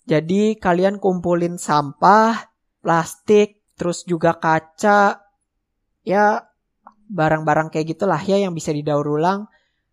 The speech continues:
Kalau kalian udah ngumpulin kurang lebih lima kilo, itu kalian bisa jual. Nah, tapi kalau di Mall Sampah ini, kalau kalian udah jual ya kalian dapat uang ya sih. Bedanya itu aja. Cuman bedanya kalau recycle, e-recycle, itu dia nggak ada minimal.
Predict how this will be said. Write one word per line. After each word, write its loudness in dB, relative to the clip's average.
Kalau 0
kalian 0
udah -2
ngumpulin -6
kurang -4
lebih -4
lima -4
kilo, -2
itu -8
kalian 0
bisa -4
jual. 0
Nah, 2
tapi 0
kalau 2
di 0
Mall 2
Sampah -4
ini, -4
kalau -2
kalian 0
udah -4
jual 0
ya 0
kalian 0
dapat -2
uang -2
ya -2
sih. -8
Bedanya 0
itu -4
aja. -2
Cuman -4
bedanya 0
kalau 0
recycle, 4
e-recycle, 2
itu -2
dia 4
nggak 2
ada 0
minimal. -2